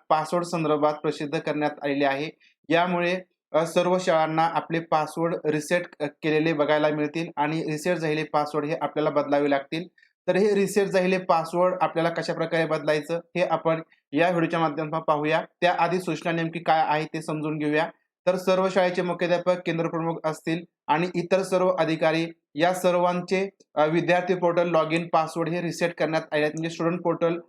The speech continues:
लॉग इन पासवर्ड हे रिसेट करण्यात आलेले आहेत. तसेच साठ दिवसांच्या कालावधीनंतर पासवर्ड हे रिसेट करावे लागणार आहेत. म्हणजे इथून पुढे आता प्रत्येक, म्हणजे तुम्ही आज जर तुमच्या शाळेचा स्टुडंट पोर्टलचा पासवर्ड हा रिसेट केला, नवीन पासवर्ड बनवला, तर पहा पुढच्या साठ दिवसानंतर परत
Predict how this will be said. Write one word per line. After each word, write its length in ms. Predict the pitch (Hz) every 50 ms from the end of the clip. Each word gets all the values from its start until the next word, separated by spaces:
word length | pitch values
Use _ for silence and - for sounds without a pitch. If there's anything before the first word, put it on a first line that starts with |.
| _ _ _ -
लॉग 240 | 143 156 156 160 160
इन 160 | 185 185 180
पासवर्ड 380 | 180 170 170 165 165 175 160
हे 80 | 165 180
रिसेट 340 | 175 185 170 - 185 180 180
करण्यात 280 | - 175 160 165 160 165 -
आलेले 260 | - 156 151 151 156 151
आहेत. 240 | - 143 143 156 165 170 - 165
तसेच 320 | 151 - 180 180 185 185 - _ _ _ _ _
साठ 360 | - - - 180 175 196 196
दिवसांच्या 460 | 196 175 185 175 180 175 170 165 185
कालावधीनंतर 880 | 175 175 170 160 160 160 160 165 180 185 160 160 151 156 151 - 160 165
पासवर्ड 580 | 170 170 - 185 160 156 156 156 - 185 175 175
हे 140 | 170 180 180
रिसेट 340 | 170 170 170 - 180 170 -
करावे 320 | - 156 156 156 160 156
लागणार 260 | 151 147 143 147 147 151 -
आहेत. 160 | 135 131 127 -
म्हणजे 240 | 143 143 147 170 180 -
इथून 320 | 170 170 - 185 190 185
पुढे 200 | 180 190 180 180
आता 240 | - - 156 - 180
प्रत्येक, 480 | 175 - 175 160 156 - - 180 - - - _ _ _ _ -
म्हणजे 200 | 147 151 175 170
तुम्ही 180 | 170 180 185 185 185 185
आज 220 | 156 160 165 160
जर 80 | 180 185
तुमच्या 280 | 180 185 175 165 180 175
शाळेचा 520 | 180 175 160 160 160 151 - 180 170 185 180 180
स्टुडंट 520 | - _ _ _ _ - 180 170 185 185
पोर्टलचा 380 | 185 185 170 180 180 165 185 180
पासवर्ड 420 | 180 180 170 165 165 - 175 170
हा 120 | 165 175
रिसेट 300 | 170 170 165 - - 180
केला, 200 | 175 - - 180
नवीन 320 | 180 175 165 165 175 175 170
पासवर्ड 320 | 170 165 160 - 175 160
बनवला, 300 | 151 160 160 160 160 160
तर 140 | 156 175 170
पहा 160 | - 175 170
पुढच्या 440 | 170 175 175 151 147 - - 175 180
साठ 300 | 180 - 185 175 165 160
दिवसानंतर 520 | 165 170 160 - 170 165 165 165 165 170
परत 320 | 165 - - 165 170 180